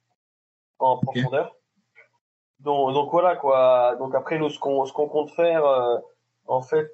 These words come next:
Speaker 1: euh, c'est soit tout le monde part du même endroit, ou sinon, ce qu'on peut faire, nous, c'est que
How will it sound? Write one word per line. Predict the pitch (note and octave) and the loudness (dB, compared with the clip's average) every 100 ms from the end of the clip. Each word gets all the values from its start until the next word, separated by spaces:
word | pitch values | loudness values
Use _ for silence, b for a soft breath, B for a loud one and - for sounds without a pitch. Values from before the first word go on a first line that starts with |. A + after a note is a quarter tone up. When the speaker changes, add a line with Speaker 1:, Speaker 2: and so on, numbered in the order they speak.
| A#2+ | -4
Speaker 1:
euh, | B2 B2+ B2+ | 0 0 0
c'est | B2+ C#3+ | -4 -6
soit | C3+ F#3 F3+ | -4 -2 -2
tout | F3+ | -4
le | E3+ | -4
monde | F3 F3 | -4 0
part | F3 E3 D#3 | 0 0 -2
du | C#3+ | -8
même | D#3+ D#3 | -2 0
endroit, | D#3+ D3+ E3+ F#3+ F3 | 0 2 2 2 0
ou | |
sinon, | D3+ D3+ D#3+ | -6 -6 -6
ce | D#3+ | -6
qu'on | C#3+ | -8
peut | C#3+ D3 | -4 -2
faire, | F3 E3 | 0 0
nous, | E3 | 0
c'est | D3+ C3+ C3 | -6 -10 -6
que | C3+ B2+ | -2 -2